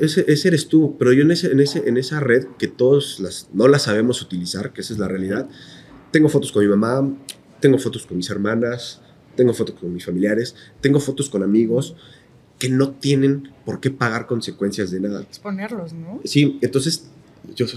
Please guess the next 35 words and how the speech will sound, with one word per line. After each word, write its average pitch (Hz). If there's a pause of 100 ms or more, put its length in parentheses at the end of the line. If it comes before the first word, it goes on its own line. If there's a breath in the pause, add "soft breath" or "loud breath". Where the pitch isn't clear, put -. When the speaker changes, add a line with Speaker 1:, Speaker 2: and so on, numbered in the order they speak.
(200)
Speaker 1:
de 98
repente 104
veo 110
mi 110
Twitter 110
y 98
tenía 98
tres 98
mil 104
y 104
tantas 101
fotos, -
este, 90 (420 soft breath)
publicadas 101
porque 98 (280 loud breath)
soy 143
una 143
persona 120
que 107
le 98
gusta 120
venir 110
aquí 110
y 113
me 98
tomo 107
una 104
foto -
contigo 101
y, 98
y, -
pues -
qué 139
bueno, 151
¿no? 127